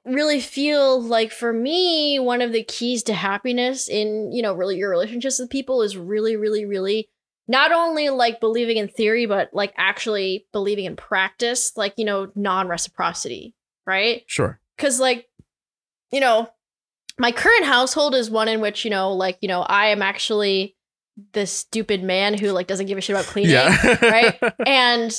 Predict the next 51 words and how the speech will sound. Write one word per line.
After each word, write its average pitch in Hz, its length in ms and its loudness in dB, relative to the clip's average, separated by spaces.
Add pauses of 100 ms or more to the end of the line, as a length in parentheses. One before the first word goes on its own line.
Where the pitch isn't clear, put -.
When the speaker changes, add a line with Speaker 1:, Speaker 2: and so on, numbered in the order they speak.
Speaker 1:
the, 247 360 4
the 226 80 2
person 311 300 2
who 247 80 2
actually 240 320 2
really 220 180 2
does 208 200 2
give 247 160 0
a - 20 0
shit 240 220 0
about, 208 240 0
and, 220 160 2
like, 240 200 0
actually, 294 480 0
like, 247 300 -2
you 240 80 -4
know, 233 180 -2
is, 302 400 -2
feels, 403 380 2
like, - 220 -2
basically 262 340 -2
emotionally 233 600 0
harmed 208 560 0
by 190 120 0
the 190 80 -4
fact 202 320 -4
that, 190 140 -4
like, 196 160 -4
you 226 60 -4
know, 202 80 0
our 190 80 0
house 196 260 -2
isn't 190 200 -6
clean. 196 460 -2 (440)
And 233 100 2
I, 233 120 4
and 240 140 4
I, 226 40 4
which 233 180 0
I 226 140 4
think 226 180 0
is, 208 140 0
like, 208 100 -2
a 202 60 -4
very, 214 240 2
le-, 208 180 -2
you 226 80 -2
know, 196 120 -2
like, 190 200 -4
a 156 240 -6
very, 247 340 2